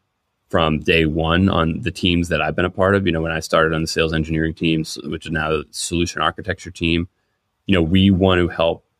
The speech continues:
merchants drive results. And we are very customer first. And if the customer wants to do something and they're willing to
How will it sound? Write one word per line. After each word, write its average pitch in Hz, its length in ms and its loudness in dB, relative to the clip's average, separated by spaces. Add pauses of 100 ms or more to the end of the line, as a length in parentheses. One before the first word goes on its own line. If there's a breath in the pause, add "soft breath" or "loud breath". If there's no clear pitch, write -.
(120)
merchants 90 640 -2 (720)
drive 80 600 0
results. 73 640 -8
And 82 360 0
we 85 120 2
are 82 140 4
very 85 320 2
customer 85 480 -2
first. 98 540 0
And 82 240 -4
if - 60 -14
the 82 80 -6
customer 90 600 0 (560)
wants 90 440 -2
to 95 120 -2
do 82 160 -2
something 117 320 0
and 95 100 4
they're 80 120 0
willing 85 400 -2
to 85 440 0